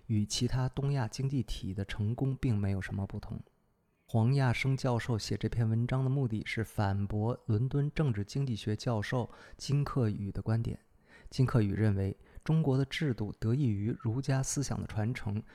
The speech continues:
政府驾驭权力和掌控金融的独特能力。这其实是老掉牙的中共标准文宣的学术版。黄亚生指出，中国今天的许多问题都是金克宇卖力鼓吹的中国模式的直接后果。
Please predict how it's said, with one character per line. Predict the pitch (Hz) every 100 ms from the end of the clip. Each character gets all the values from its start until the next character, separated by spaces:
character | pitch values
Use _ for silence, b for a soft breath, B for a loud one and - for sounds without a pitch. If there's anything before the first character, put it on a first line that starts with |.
| B -
政 | 151
府 | 127 117 101
驾 | - 135 123
驭 | 110
权 | 104 - 104 110
力 | 135 107
和 | - 110
掌 | - 101
控 | 107 110
金 | 104 131
融 | 127 101
的 | 110 104
独 | 107 101
特 | - 110
能 | 92 85
力。 | 90 _ _ B B B -
这 | 127
其 | 110 - 127
实 | - 110
是 | 110 113 107
老 | 107 104
掉 | 123 104
牙 | 101 117
的 |
中 | - 135
共 | 135 127 120
标 | 143 143
准 | 147 101 98
文 | 98 120
宣 | - 143
的 | 120
学 | - 107
术 | 120
版。 | 107 - - _ _ B B B
黄 | - 117 139
亚 | 147
生 | 123 - 147
指 | -
出， | - 113 - B B
中 | - 156
国 | 151 123
今 | - 156
天 | 160 156
的 | 139 110
许 | - - 101
多 | 117 147
问 | 143
题 | - 104
都 | 117
是 | 113 113
金 | 101 - 131
克 | 131 135
宇 | 107 98 104
卖 | 127 131
力 | 110 104
鼓 | - 101
吹 | 98 -
的 | 123
中 | - 131
国 | 120
模 | 110 104
式 | 113 -
的 | 104
直 | 101 - 107
接 | 120
后 | - 107
果。 | -